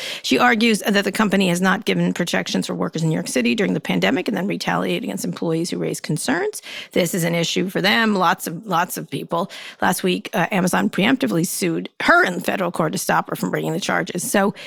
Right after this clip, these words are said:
you know, this is gonna be, as I said yesterday to someone, eh,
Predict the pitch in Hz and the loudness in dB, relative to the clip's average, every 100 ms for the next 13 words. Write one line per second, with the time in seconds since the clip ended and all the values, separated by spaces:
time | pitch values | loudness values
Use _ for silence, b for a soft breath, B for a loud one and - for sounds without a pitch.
0 | B B B - - - 277 175 175 220 | B B B -10 -6 2 4 4 4 4
1 | 262 262 226 196 190 208 - 208 220 254 | 4 2 2 4 2 0 -2 0 2 2
2 | - 349 381 214 202 - 185 185 - 190 | 2 -2 0 0 0 0 0 0 0 2
3 | 190 190 - 233 247 - | 2 0 0 0 0 -2